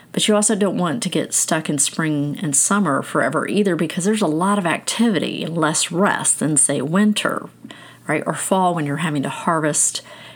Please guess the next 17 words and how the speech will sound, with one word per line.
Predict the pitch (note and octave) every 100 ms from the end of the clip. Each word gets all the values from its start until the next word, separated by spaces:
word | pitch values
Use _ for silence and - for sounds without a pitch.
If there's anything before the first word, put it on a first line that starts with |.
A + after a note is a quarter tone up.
| -
and | D#3+ D3
things | D#3+ D3+ C#3+
are | C#3
starting | - C#3+ C#3 C3+
to | C3+
die | - C3 C3
off, | B2+ B2 C3 - C#3+
right? | C3 C3 D3+
And | C#3+
you're | C#3
preparing | - - - - D#3+ D3 D3
for | - -
winter. | - - - - - - - - - - - - - -
And | F#3+ G#3+
this | C#4
principle | - D4+ A3+ G3
also | - E3 - G#3 G3+ F#3 -